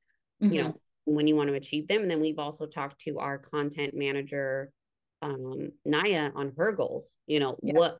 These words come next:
Speaker 1: where do you see yourself with Let's Get Into It? Where do you see yourself in general in the field that you're working with, you know, in content creation, digital marketing, which I think is also really important to make your employees feel involved,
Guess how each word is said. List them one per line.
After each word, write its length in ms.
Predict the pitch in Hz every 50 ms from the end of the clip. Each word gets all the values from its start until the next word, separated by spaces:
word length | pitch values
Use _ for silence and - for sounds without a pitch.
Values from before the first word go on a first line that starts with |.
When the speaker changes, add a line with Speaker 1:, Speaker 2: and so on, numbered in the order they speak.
| - - _
Speaker 1:
where 200 | 165 170 180 185
do 60 | 180 185
you 80 | 185
see 160 | 185 - 185 170
yourself 640 | 160 160 156 156 160 147 143 143 139 143 143 143 _ _ _ _ _ _ _ _ _ _ _
with 320 | 143 147 170 180 175 175
Let's 200 | 165 156 156 151
Get 160 | - 156 147
Into 320 | 139 139 139 143 - 143 139
It? 140 | 139 - -
Where 120 | 147 156
do 80 | 156 160
you 80 | 160 156
see 160 | 156 - 147
yourself 380 | 147 143 143 - 135 135 131 -
in 180 | - 135 135 131
general 600 | 135 143 147 156 156 147 135 131 131 135 151 - _ _ _ _
in 300 | - 147 147 147 143 143
the 100 | - 139 - _
field 220 | - 151 151 143 143
that 160 | 135 135 -
you're 80 | 139
working 320 | 143 139 131 127 139 143 139
with, 220 | 139 131 131 131 139
you 80 | 139
know, 220 | 135 127 123 120 120
in 160 | 120 123 123
content 440 | - - 139 139 143 143 127 - -
creation, 440 | 139 131 135 135 - 131 131 127
digital 280 | 127 131 127 - 135 131
marketing, 580 | 131 151 175 185 185 165 151 143 139 139 139 143 _ _ _ _ _ _ _ _
which 100 | 165 160
I 40 | 165 160
think 140 | 160 156
is 80 | 156 151
also 420 | - 139 147 165 165 - 165 156
really 480 | 147 156 151 151 147 147 147 143 139 131
important 500 | 143 143 143 - 165 147 139 131 139 135
to 80 | - 147
make 200 | 143 131 131 143
your 120 | 139 135
employees 500 | 139 139 - 135 135 135 139 135 135 - _
feel 140 | 135 131 131
involved, 840 | 131 139 139 160 180 175 185 180 175 165 160 156 151 147 147